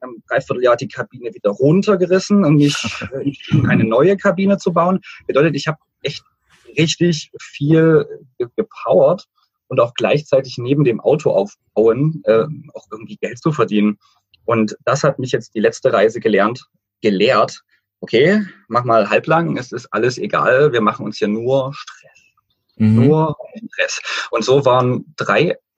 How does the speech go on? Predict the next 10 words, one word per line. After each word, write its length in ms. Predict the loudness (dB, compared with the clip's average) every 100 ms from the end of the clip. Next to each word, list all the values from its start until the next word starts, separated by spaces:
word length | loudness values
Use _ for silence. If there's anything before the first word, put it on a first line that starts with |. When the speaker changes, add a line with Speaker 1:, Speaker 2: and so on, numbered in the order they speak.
| -4
Speaker 1:
na, 140 | -2
zweieinhalb, 440 | 0 -2 0 -2 -2
drei 220 | 0 2
Jahre 360 | 2 2 2 -2
in 140 | -2
Deutschland, 720 | 0 0 0 0 0 0 -6 -6
äh, 100 | -6
zwischen 460 | -4 -4 -4 -4 -2
den 180 | -2 -2
Reisen 540 | -4 -4 0 -2